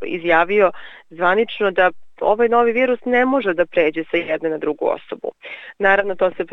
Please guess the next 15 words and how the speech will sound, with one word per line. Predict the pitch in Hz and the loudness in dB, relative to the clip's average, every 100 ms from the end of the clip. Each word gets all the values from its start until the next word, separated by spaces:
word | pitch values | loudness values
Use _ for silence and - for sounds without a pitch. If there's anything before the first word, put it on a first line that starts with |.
| 175 | -10
<laughs> | - 196 | -8 0
promenilo | 196 196 185 202 190 175 - - | 2 4 2 2 0 0 -6 -8
kada | - 190 | 0 2
je | 190 190 | 2 2
više | 190 - 180 | 0 -2 2
podataka | 185 185 196 175 - | 4 4 2 0 -2
izašlo | 180 175 175 - | 0 0 0 -2
u | 170 | 0
javnost, | 165 185 220 214 | 2 2 2 -4
e, | - - - - 175 170 170 151 | -6 -20 -6 2 4 6 4 2
da | - 180 180 | 0 2 2
bi, | 175 190 185 175 - | 0 -8 -6 -6 -2
em, | 170 165 160 156 156 50 - - - - | 0 2 2 0 -6 -10 -12 -12 -12 -10
krajem | - 185 175 165 | 0 2 2 2
januara | 165 175 202 196 180 175 | 0 0 2 2 4 2